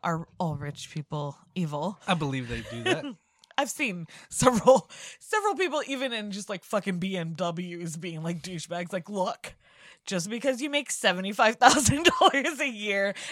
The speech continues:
Speaker 1: and you lease a B M W doesn't mean you can run over people. Calm down."
Speaker 2: Mm-hmm.
Speaker 1: Um,
Speaker 2: Gotcha. I'll stop doing that.
Speaker 1: <laughs> And then they said the more money you have, the less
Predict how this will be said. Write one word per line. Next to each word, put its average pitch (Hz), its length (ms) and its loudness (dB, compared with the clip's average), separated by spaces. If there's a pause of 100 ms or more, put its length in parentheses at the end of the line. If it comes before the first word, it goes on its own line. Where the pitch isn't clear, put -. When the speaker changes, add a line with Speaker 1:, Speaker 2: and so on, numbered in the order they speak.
Speaker 1:
and 208 160 -4
you 202 120 -6
lease 208 260 -4
a 226 60 -2
B 202 200 -4
M 202 140 -2
W 175 380 0
doesn't 196 320 0
mean 190 140 -6
you 190 100 -10
can 190 120 -8
run 165 200 0
over 170 180 -2
people. 156 480 -6 (140)
Calm 160 260 0
down." 143 280 -14 (120)
Speaker 2:
Mm-hmm. 127 360 -4
Speaker 1:
Um, 185 360 2
Speaker 2:
Gotcha. 110 400 0 (1200)
I'll 139 260 2
stop 123 320 6
doing 110 240 0 (120)
that. 101 200 -12 (300)
Speaker 1:
<laughs> 403 100 2 (1800)
And 339 160 6
then 339 160 2
they 320 240 2
said 294 300 4
the 277 100 6
more 262 340 8 (160)
money 311 380 4
you 370 140 -2
have, 175 500 2 (400)
the 226 80 -6
less 208 640 0